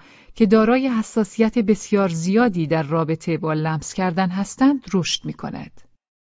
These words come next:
و سرانجام حافظه‌های چشایی و بویایی احساس طعم و بو را در خود حفظ می‌کنند.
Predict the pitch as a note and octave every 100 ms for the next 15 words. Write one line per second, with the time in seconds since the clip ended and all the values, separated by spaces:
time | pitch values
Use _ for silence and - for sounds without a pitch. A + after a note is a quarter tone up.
0 | _ _ _ _ _ _ _ G3+ G#3 G#3+
1 | E3+ D3+ D3+ F#3 G3+ G#3+ A3 - G#3 G3+
2 | F3+ F#3 F3+ C4 C#4+ - C4+ - A3+ G#3+
3 | C#4 C#4+ F#3 F#3 D3+ D3 D3 G3+ A3 -
4 | - - - G#3 E3+ - G3 - F3 F#3
5 | E3+ D3+ D#3+ D#3 D#3 A3+ C4+ C4 A#3 G#3
6 | - F3 - F3 D#3+ - F3 - - -
7 | - _